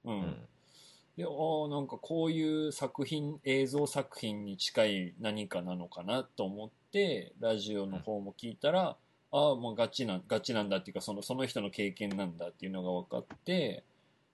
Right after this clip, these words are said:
Speaker 1: なんかその人が喋ってる感じ聞いて、
Speaker 2: はい。
Speaker 1: あー、なんか、なるほどな、みたいな。真面目な人だ、この人は、みたいな。なんか、
Speaker 2: うん。
Speaker 1: ま、まともな人だなと思った。
Speaker 2: うん。
Speaker 1: うん。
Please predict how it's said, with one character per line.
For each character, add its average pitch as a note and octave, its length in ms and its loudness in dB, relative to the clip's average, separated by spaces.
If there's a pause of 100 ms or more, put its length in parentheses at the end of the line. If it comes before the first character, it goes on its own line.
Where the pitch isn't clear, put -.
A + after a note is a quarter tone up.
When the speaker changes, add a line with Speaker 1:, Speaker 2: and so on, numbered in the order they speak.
Speaker 1:
な D3+ 80 -4
ん F3 60 -2
か - 40 0
そ C#3 80 0
の C#3 60 2
人 - 140 2
が A2+ 80 6
喋 G#2+ 280 0
っ - 40 -20
て - 200 -8
る G2 120 -4
感 G2+ 300 -4
じ F#2 200 -8
聞 G#2+ 200 -6
い F#2 40 -8
て、 D#3+ 360 0
Speaker 2:
は G2+ 60 0
い。 F2+ 40 -6
Speaker 1:
あ - 40 -12 (440)
ー、 - 20 -4
な B2+ 120 -2
ん B2 100 -6
か、 F#2 340 0 (760)
な F#2+ 120 -6
る F#2 100 -4
ほ G2+ 100 -6
ど F#2 120 -4
な、 F#2+ 240 -2
み E2+ 80 -4
た - 80 -14
い - 40 -14
な。 - 60 -20
真 G2 320 -4
面 G#2 140 -2
目 - 20 -4
な G2+ 240 0 (220)
人 G2+ 340 -4
だ、 F2 260 0 (240)
こ G2 120 -8
の E2+ 80 -10
人 - 240 -8
は、 F2+ 80 -10 (160)
み - 60 -10
た A#2 40 -2
い G#2+ 40 -4
な。 F#2 100 -16 (180)
な G#2 80 -6
ん - 20 -4
か、 - 100 -8
Speaker 2:
う F#2+ 40 -4
ん。 F2 160 -4
Speaker 1:
ま、 A2+ 180 0 (160)
ま A#2 160 2
と E3 120 4
も D#3+ 160 4
な D#3 120 4
人 C#3+ 280 0
だ G2+ 120 0
な F2+ 180 -6
と - 160 -20
思 - 60 -20
っ - 320 -12 (120)
た。 G#2+ 80 -12
Speaker 2:
う - 20 -4
ん。 F2+ 240 -6 (220)
Speaker 1:
う F#3 60 -6
ん。 D#3+ 160 -12